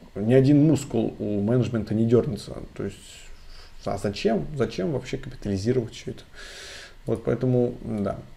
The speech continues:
А, по М Р С К Центра Приволжья вышли данные лучше, чем по Р С Бу. То есть по Р С Бу вышли за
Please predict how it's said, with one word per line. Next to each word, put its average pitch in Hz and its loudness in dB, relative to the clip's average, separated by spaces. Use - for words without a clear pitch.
А, 127 6
по 180 10
М 143 4
Р 151 4
С 147 -4
К 147 6
Центра 127 2
Приволжья 151 4
вышли 101 0
данные 104 2
лучше, 123 4
чем 104 -4
по 117 4
Р 113 4
С 110 -4
Бу. 190 0
То - -2
есть - -4
по 139 4
Р 131 8
С 131 4
Бу 196 6
вышли 123 6
за 104 4